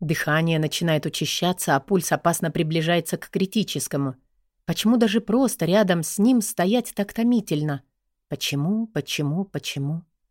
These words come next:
Морозова не знала ответов на свои вопросы. Наверное, еще тогда, дождливым мартовским вечером,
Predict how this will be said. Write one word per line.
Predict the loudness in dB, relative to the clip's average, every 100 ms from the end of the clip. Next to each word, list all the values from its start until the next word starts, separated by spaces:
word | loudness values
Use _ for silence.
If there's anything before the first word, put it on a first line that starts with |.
| _ _ _ 0
Морозова | 2 4 4
не | 2
знала | 4 2 2
ответов | 0 -2 -4 -4
на | -4
свои | -2 0
вопросы. | -2 -2 -4 -4 -8 -12 _ _ _ _ -4
Наверное, | 0 2 4 4
еще | 2 0
тогда, | 0 0 0 2
дождливым | 0 0 0 0 0 0
мартовским | 0 -2 -4 -6 -4
вечером, | 0 0 0 -2 -2